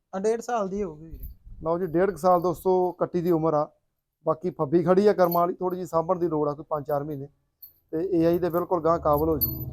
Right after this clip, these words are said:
Speaker 2: ਸਿੰਘ ਸੁੰਘ ਪੂਰਾ ਗੁਲਾਈ ਦੇ ਵਿੱਚ ਆ, ਆਹ ਦੇਖੋ, ਠੀਕ ਆ ਜੀ, ਛੋਟਾ ਸਿੰਘ ਤੇ ਬਿਲਕੁਲ ਰਾਊਂਡ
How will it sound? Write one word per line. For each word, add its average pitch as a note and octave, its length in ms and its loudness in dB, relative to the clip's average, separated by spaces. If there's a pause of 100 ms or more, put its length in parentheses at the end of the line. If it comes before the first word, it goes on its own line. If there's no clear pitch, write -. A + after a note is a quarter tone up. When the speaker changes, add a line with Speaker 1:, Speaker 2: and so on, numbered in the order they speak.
(760)
Speaker 2:
ਸਿੰਘ D#3+ 220 -4
ਸੁੰਘ E3 200 -2
ਪੂਰਾ D#3 260 4
ਗੁਲਾਈ D#3+ 280 6
ਦੇ E3 120 2
ਵਿੱਚ D#3+ 240 0
ਆ, E3 80 -2 (840)
ਆਹ D#3 120 0
ਦੇਖੋ, B2+ 260 -12
ਠੀਕ - 1500 -20
ਆ E3+ 80 4
ਜੀ, F3 80 -2
ਛੋਟਾ E3 420 4
ਸਿੰਘ E3 340 0 (760)
ਤੇ D#3+ 360 -2
ਬਿਲਕੁਲ E3+ 400 -4
ਰਾਊਂਡ D#3 340 2